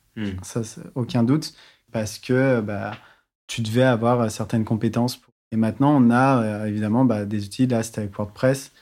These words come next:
Speaker 2: qui nous permettent de le réaliser. Également aussi avec un autre outil qui s'appelle, euh, Figma,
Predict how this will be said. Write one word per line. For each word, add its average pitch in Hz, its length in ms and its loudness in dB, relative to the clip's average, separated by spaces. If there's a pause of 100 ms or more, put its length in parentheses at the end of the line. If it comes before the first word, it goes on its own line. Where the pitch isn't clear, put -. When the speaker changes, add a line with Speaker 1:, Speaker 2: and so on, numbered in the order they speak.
(240)
Speaker 2:
qui - 160 -4
nous 110 80 4
permettent 117 420 2
de 117 100 0
le 110 260 0
réaliser. 113 600 2 (420)
Également 127 460 6
aussi 127 180 2
avec 117 140 4
un 113 140 4
autre 117 260 0
outil 120 220 0
qui 120 60 -6
s'appelle, 110 340 -4
euh, 104 180 -2
Figma, 120 680 0